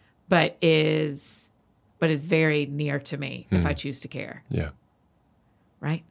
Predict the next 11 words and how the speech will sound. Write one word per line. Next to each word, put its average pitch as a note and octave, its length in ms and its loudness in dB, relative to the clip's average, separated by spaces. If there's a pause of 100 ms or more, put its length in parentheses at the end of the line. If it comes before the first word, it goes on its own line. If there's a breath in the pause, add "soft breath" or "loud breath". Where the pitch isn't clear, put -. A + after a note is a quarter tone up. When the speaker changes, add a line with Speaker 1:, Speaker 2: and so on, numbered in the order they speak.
(100)
Speaker 2:
Yeah. E2+ 280 0 (1300 soft breath)
Speaker 1:
So A#3 220 8
writing G#3 340 8
a F#3+ 40 6
book E3+ 440 4 (800)
is, E3 380 0 (440)
it's F3+ 160 0
a E3 40 -4
static D#3+ 500 0
piece D3 340 -6
now. C3+ 260 -10